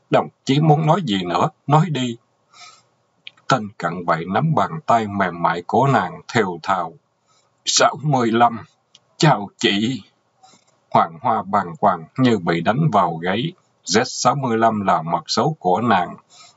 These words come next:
Mật số này chỉ có một người biết, và số người này phải là nhân viên thân tín của ông Hoàng. Tên hầu cận của thiếu tướng Trần Sâm lại là nhân viên bí mật của ông Hoàng.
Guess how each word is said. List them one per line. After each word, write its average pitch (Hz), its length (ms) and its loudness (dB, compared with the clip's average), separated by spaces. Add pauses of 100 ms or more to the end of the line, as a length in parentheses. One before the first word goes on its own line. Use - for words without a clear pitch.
(120)
Mật 92 220 2
số 160 240 2
này 92 320 -2
chỉ 90 160 -2
có 156 200 0
một 95 280 -4
người 90 320 -4
biết, 117 180 2 (460)
và 92 280 2
số 135 200 -4
người 110 280 2
này 92 300 -2
phải - 140 0
là 92 320 -2 (100)
nhân 113 240 0
viên 107 260 0
thân 113 180 -4 (140)
tín 135 240 2
của 101 180 2
ông 107 300 0
Hoàng. 87 400 -2 (580)
Tên 117 200 0
hầu 90 300 -2
cận 87 260 -4
của 92 240 0
thiếu 123 120 0 (100)
tướng 156 240 2
Trần 82 260 -2
Sâm 107 340 -2 (420)
lại 95 200 -2
là 95 400 0
nhân 113 300 0
viên 107 280 2
bí 135 160 4
mật 107 280 0
của 90 200 0
ông 110 220 2
Hoàng. 87 440 -2